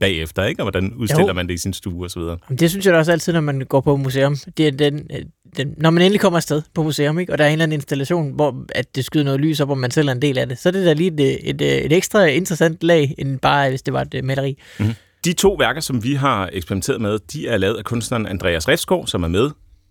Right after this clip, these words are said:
Speaker 1: lige om lidt her i programmet. Og udover at være kunstner, så er han også medforfatter på en ny bog, der hedder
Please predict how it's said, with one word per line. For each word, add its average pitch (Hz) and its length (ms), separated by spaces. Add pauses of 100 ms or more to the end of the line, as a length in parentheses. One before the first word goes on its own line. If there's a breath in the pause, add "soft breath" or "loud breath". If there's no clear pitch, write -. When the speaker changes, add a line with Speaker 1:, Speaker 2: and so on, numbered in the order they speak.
Speaker 1:
lige 135 380
om 90 60
lidt 143 220
her 160 140
i 143 40
programmet. 139 400
Og 101 120
udover 123 300
at 85 60
være 76 160
kunstner, 131 360
så 135 120
er 123 40
han 113 80
også 110 180
medforfatter 107 460
på - 240
en 95 100
ny 113 180
bog, 202 240
der 131 60
hedder 156 280